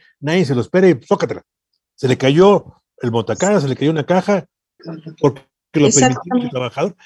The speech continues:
Speaker 1: y porque el patrón abusó. O una enfermedad que, la apendicitis, es una cosa, y no tenemos seguro social. Entonces, o al revés, después de cierto tiempo, por ganar más,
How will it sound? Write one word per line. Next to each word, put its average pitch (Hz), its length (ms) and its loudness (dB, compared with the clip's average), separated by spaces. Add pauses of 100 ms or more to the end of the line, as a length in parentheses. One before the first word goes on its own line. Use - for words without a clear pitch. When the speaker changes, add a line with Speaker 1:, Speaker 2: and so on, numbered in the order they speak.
(100)
Speaker 1:
y 135 100 -4
porque 127 240 0
el 113 60 -4
patrón 156 280 -4
abusó. 117 380 -6 (280)
O 151 140 4
una 262 220 4
enfermedad 208 380 2
que, 226 200 0 (240)
la 139 120 -2
apendicitis, 180 1300 -2 (500)
es 202 220 0
una 196 160 -6
cosa, 220 300 0 (760)
y 147 60 2
no 180 180 4
tenemos 160 400 4
seguro 104 320 -2
social. - 340 -14 (100)
Entonces, 151 280 0 (580)
o 139 120 2
al 147 100 4
revés, 180 400 4 (400)
después 190 340 0
de 208 80 0
cierto 196 300 -4
tiempo, 196 560 -2 (640)
por 127 180 -2
ganar 160 380 0
más, 190 840 -2